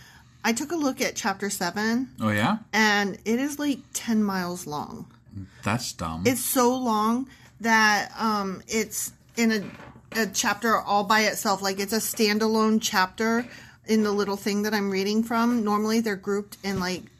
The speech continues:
Speaker 1: s-, two or three chapters.
Speaker 2: And obviously the little thing that you're reading from is the,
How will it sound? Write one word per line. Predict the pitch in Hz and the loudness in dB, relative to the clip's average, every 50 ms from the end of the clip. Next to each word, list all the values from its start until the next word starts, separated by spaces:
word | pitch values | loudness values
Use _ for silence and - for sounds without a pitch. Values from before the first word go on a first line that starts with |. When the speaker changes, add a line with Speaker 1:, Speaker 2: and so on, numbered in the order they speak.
| - - - | -20 -18 -14
Speaker 1:
s-, | - - - - - - - - | -12 -10 -10 -10 -12 -14 -12 -8
two | - - - - 247 240 220 | -6 -6 -2 0 2 2 4
or | 220 214 | 4 2
three | 214 220 220 214 | 2 0 -2 -2
chapters. | 208 - 214 185 190 190 - 233 254 269 277 277 - - _ - - - - | 0 0 0 0 -2 0 -2 -2 -2 -2 -2 -4 -8 -16 _ -20 -20 -10 -2
Speaker 2:
And | 117 117 117 | 2 2 4
obviously | 113 113 110 113 110 - - 104 | 4 4 2 0 -2 -2 -6 -6
the | 95 98 | -6 -6
little | 95 104 104 104 101 | -6 -6 -6 -6 -6
thing | - 107 101 98 | -6 -6 -6 -6
that | 95 | -6
you're | 90 92 | -6 -6
reading | 92 95 92 95 92 | -6 -4 -4 -4 -6
from | - 92 90 90 | -6 -8 -8 -8
is | 85 - | -10 -10
the, | - 92 85 | -12 -12 -12